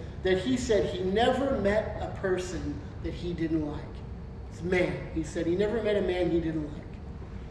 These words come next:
I don't understand that. <laughs> I don't relate to that.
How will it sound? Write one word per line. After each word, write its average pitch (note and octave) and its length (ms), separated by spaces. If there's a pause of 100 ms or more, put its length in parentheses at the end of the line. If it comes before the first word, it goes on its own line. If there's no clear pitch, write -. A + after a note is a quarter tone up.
(400)
I B3+ 340
don't G3+ 300 (240)
understand E3+ 720 (1080)
that. G4+ 80 (300)
<laughs> - 280
I B3 280
don't A3+ 260
relate G3 520 (100)
to E3+ 140
that. - 360